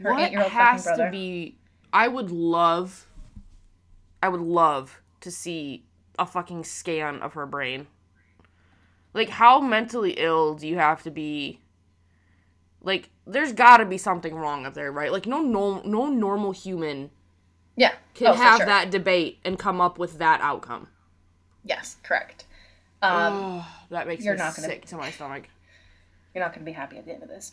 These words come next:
Speaker 1: but
Speaker 2: Mm.
Speaker 1: we continue.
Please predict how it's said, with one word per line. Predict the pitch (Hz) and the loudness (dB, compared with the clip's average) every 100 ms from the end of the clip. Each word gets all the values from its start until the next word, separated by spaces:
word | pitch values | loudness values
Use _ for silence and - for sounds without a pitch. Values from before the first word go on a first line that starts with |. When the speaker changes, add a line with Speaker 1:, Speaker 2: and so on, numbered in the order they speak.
| - | 0
Speaker 1:
but | 202 - - | 2 2 -6
Speaker 2:
Mm. | 214 208 190 151 117 98 76 64 - _ _ _ - _ - | -12 -12 -14 -18 -18 -20 -20 -20 -20 _ _ _ -20 _ -14
Speaker 1:
we | 202 202 | -8 -6
continue. | 202 202 196 160 113 | -4 -6 -4 -8 -8